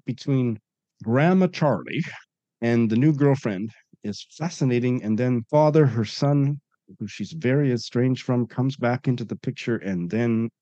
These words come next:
the story gets a little dark, and then covid hits. And it's also, uh, shortly after covid, there's another, uh, what's her name?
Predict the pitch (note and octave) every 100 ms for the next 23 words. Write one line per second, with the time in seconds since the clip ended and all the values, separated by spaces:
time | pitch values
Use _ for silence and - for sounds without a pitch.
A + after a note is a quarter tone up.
0 | _ F2+ F2 _ _ - A#2 A2 G#2+ -
1 | _ - - _ F2+ F#2 E2 - F#3+ F#3+
2 | D3 - - C3 C3 B2+ - _ _ D#3+
3 | D3+ D3 C3 F#2 - - - - - _
4 | - A#2+ A#2 A#2 G#2+ - - - _ G#2
5 | - - D3+ E3 - D3 C3 A#2+ G2 A2
6 | F2 G2+ G#2 - D#3+ A#2 B2 A2+ A#2+ -
7 | B2+ B2+ B2 A2+ A#2+ A#2 A#2+ D#2 A2 G2
8 | F#2 A#2+ - B2+ C#3 D3